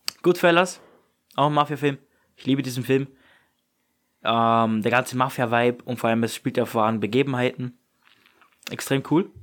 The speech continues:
Ähm,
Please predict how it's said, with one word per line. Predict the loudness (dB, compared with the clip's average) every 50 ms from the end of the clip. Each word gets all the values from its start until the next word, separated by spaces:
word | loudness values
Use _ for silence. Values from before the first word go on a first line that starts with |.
| -20 -20 _ _ _ _ _ _ _ _ _ _ _ _ _ _ _ _ _ -4
Ähm, | -2 0 2 2 2 2 2 2 2 2 0 0 0 -2 -2 -2 -2 -4 -4 -4 -6 -8